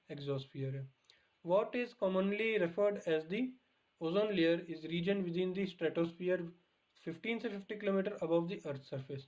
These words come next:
So, स्ट्रेटोस्फियर आप देखिए सेकंड वाला, ये हो गया हमारा ट्रोपो, ये हो गया हमारा स्ट्रेटो, ये हो गया हमारा मीसो,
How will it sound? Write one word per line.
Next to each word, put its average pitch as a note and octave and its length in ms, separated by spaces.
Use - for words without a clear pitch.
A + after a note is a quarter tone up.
So, E3 180
स्ट्रेटोस्फियर G3+ 720
आप F#3+ 80
देखिए F#3 260
सेकंड E3+ 360
वाला, C#3 260
ये E3+ 200
हो E3 200
गया E3 200
हमारा D3+ 320
ट्रोपो, D#3 340
ये D#3+ 100
हो D3+ 140
गया D3 160
हमारा C#3+ 320
स्ट्रेटो, D#3+ 520
ये F#3+ 180
हो G3+ 160
गया F3+ 180
हमारा E3 360
मीसो, D3+ 460